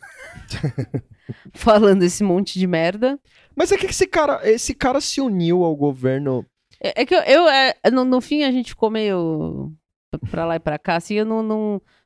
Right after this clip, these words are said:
Speaker 1: não fui buscar muito sobre ele, porque eu achei um personagem muito interessante esse Roberto Alvim.
Speaker 2: É, ele é bizarro,
Speaker 1: É,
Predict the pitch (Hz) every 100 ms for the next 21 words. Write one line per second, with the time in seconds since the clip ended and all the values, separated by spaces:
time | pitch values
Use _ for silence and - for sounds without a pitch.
0 | _ 190 196 - 196 190 214 - 202 208
1 | 202 220 208 202 185 180 196 - 208 -
2 | 233 226 220 240 214 226 226 208 247 -
3 | 254 226 214 208 185 170 165 160 160 151
4 | 147 147 147 156 147 147 160 147 143 139
5 | 120 123 131 131 131 143 117 127 127 127